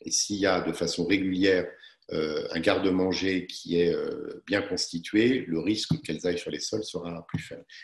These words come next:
Et c'est dans ces bandes fleuries aussi qu'on va, euh, préparer le retour des régulateurs biologiques. Donc ça, c'est mon deuxième axe. Et puis le troisième axe sur le biocontrôle, bah, c'est de trouver des solutions, euh, naturelles qui font, euh, répulsif pour les, les pucerons.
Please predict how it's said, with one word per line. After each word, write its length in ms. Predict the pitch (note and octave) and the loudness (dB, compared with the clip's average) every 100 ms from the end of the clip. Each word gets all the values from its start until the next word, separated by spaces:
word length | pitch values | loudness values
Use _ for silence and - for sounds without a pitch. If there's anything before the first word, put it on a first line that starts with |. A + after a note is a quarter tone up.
| - | -14
Et 40 | - | -6
c'est 200 | - E2 | -2 0
dans 340 | A2 G#2+ A#2 - | 2 4 2 0
ces 160 | - | 0
bandes 260 | F2 F#2+ F2+ | 0 0 -2
fleuries 220 | E2+ G2+ | -2 -2
aussi 240 | A2 A2 | -2 -4
qu'on 140 | G#2+ B2+ | -4 -2
va, 380 | F2+ F#2+ D#2+ - - - - | -2 -2 -4 -6 -10 -2 -2
euh, 140 | D#2 D2+ - | -2 -6 -6
préparer 480 | - F#2 F2 F2 G#2+ | -4 0 0 2 4
le 100 | E2+ | 4
retour 360 | E2+ E2+ F#2+ | 2 0 -2
des 80 | F2 | 0
régulateurs 500 | E2 D#2+ D#2+ D#2+ F2 | 0 0 -4 -4 -6
biologiques. 540 | D#2 D#2+ D#2+ - - - | -4 -6 -6 -10 -16 -20
Donc 140 | - - | -18 -6
ça, 100 | - | -4
c'est 160 | - | -2
mon 140 | E2 D#2+ | -4 -4
deuxième 400 | E2 G2 E2 F2 | -2 0 2 2
axe. 340 | B2 - - - - - - | 2 0 -6 -8 -14 -14 -10
Et 60 | - | -8
puis 180 | - F#2+ | -2 0
le 80 | |
troisième 460 | F2+ A#2+ A2 G#2+ A2 | 4 6 8 8 8
axe 280 | A2 - - | 6 4 -2
sur 160 | - | 0
le 100 | F2 | 2
biocontrôle, 760 | E2 F#2+ F#2+ F2+ - A#2+ C#3+ F2 - - - - - | 4 4 4 0 4 6 8 6 -2 -10 -12 -10 2
bah, 200 | F#2+ G#2+ | 4 6
c'est 200 | - G2 | 6 6
de 100 | G#2 | 6
trouver 380 | - F2+ G2+ | 4 4 6
des 140 | A2 G2 | 8 6
solutions, 640 | - F#2+ F2+ - - G#2+ | 6 2 0 -2 0 4
euh, 160 | F2 E2 | 4 4
naturelles 580 | F2 F#2 - F2 G#2+ G#2+ | 4 0 0 2 4 2
qui 160 | - | -2
font, 380 | E2+ - F#2 F#2 | -6 -2 0 2
euh, 100 | E2+ | 2
répulsif 680 | F2 G#2 - E2+ - G2 - | 2 2 2 -2 0 0 -2
pour 120 | E2 | 0
les, 260 | E2+ D#2+ D#2 | 2 2 2
les 120 | D#2+ | 0
pucerons. 500 | E2 E2 - G2+ - | -4 -8 -4 -2 -2